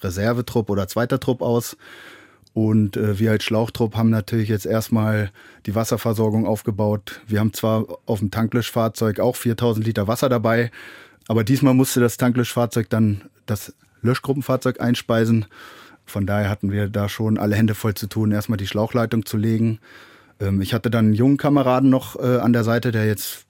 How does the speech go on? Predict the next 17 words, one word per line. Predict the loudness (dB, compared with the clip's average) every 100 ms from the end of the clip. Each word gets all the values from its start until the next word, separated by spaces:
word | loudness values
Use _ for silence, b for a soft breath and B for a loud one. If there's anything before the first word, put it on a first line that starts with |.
| _
glaub | -2 0
ich, | 0
auch | -2 -2 -4
erst | -4 -4
ein | -4
halbes | -4 -4
Jahr | -2 -2
oder | -2
so | -2
dabei | -4 -2 -2 -2
war. | -2 -4 -6 _ b b b b b b b -4
Und, | 0 2 0 0
äh, | 0 0 0
wir | 0
haben | 2
dann | 2 2
die | 0 -2 -2 -4